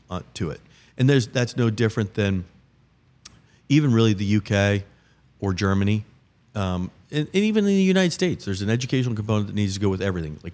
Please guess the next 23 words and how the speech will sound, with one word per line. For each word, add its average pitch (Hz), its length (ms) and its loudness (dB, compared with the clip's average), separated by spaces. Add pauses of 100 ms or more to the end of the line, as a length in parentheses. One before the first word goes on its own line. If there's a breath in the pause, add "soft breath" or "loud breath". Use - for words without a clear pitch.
(100)
who 127 260 0
are 127 80 0
you? 101 320 0 (160)
What's 110 200 -4
your 123 60 -2
brand? 98 320 -2
What's 101 160 -4
your, 104 120 -4 (280)
what's 107 180 -6
unique 107 200 -4
about 92 160 -2
your 95 80 -6
products? 90 420 -2
What 80 140 -10
makes 104 180 -6
them 95 140 -6
different? 95 340 -6 (400 loud breath)
What 107 160 2
is 104 140 0
rye 101 160 0
whiskey? 90 440 -2 (640 soft breath)
And 104 240 -2
so, 98 360 0